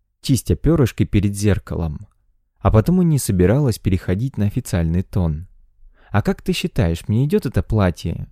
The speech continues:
или лучше снять?» «Здесь?» Что, сразу и испугался? Ну, мужики. «Я не просто мужик»,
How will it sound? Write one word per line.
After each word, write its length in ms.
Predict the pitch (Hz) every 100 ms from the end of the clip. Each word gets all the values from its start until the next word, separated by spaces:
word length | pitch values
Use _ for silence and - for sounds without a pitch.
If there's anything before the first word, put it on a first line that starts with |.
| _
или 160 | 151 175
лучше 320 | 170 156 165
снять?» 480 | - 101 76 - _ _ _ _ _ -
«Здесь?» 580 | 85 76 90 139 180 - _ _ _ _ _ _
Что, 280 | - - 101
сразу 380 | - 104 90
и 180 | 92 90
испугался? 760 | 90 - 110 151 185 - 151 - - -
Ну, 300 | 90 101 143
мужики. 640 | 170 160 156 - 82 76 - _ _ _ _ _ _
«Я 180 | - 101
не 120 | 127
просто 360 | - 180 - 101
мужик», 560 | 90 95 85 78 -